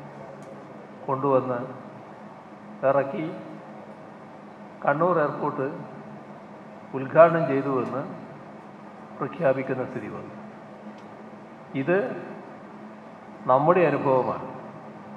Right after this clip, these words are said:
ഈ കണ്ണൂരിലുള്ള എല്ലാവർക്കും അറിയാവുന്ന നേരിട്ടുള്ള ഒരനുഭവം. ഇത്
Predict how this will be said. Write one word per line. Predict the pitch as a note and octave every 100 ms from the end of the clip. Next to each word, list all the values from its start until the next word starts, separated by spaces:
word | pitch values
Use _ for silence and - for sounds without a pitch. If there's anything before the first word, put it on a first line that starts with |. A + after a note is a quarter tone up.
| - - - - - - - D3+
ഈ | C3+
കണ്ണൂരിലുള്ള | C3+ C#3+ D#3+ D#3+ E3+ D#3+ E3+ F#3+ - - - - - - - - - -
എല്ലാവർക്കും | B2+ D3+ E3 D#3+ D#3+ D#3 G3+ - - - - - - - - - -
അറിയാവുന്ന | C3 C#3 D#3+ E3+ D3+ C#3+ D#3+ G#3 - - - - - - - - - -
നേരിട്ടുള്ള | C3+ D3+ F3 G3 A3+ D3+ F3 - - - - -
ഒരനുഭവം. | C#3 C3 G#2+ G#2+ A2+ - - - - - - - - - - - - - - - - - - E3+
ഇത് | F#3+